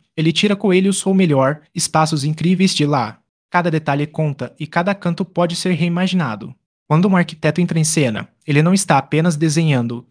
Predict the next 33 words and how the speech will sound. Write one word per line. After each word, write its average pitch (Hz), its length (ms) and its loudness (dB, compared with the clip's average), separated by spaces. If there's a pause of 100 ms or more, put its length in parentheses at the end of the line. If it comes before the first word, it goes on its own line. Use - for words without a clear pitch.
ele 143 120 -2
está 143 200 0
criando 170 320 2
um 208 60 2
novo 165 240 4
mundo. 135 420 0 (320)
Para 151 140 2
entender 180 400 2
melhor 175 360 4
como 175 280 0
isso 190 240 0
funciona, 143 720 -2
você 165 240 -2
pode 190 280 2
conferir 180 480 2
projetos 180 560 2
residenciais 196 760 2
que - 120 -2
refletem 185 520 2
essa 147 180 0
transformação. 156 840 -2 (380)
Elemento, 175 580 2 (140)
luz 190 200 2
natural, 170 680 2
efeito 165 360 -2
no 165 80 2
espaço, 165 720 0
aumenta 180 360 0
a 196 60 2
sensação 180 500 0
de 147 120 0
espaço. 127 580 -4 (340)
Elemento: 160 520 0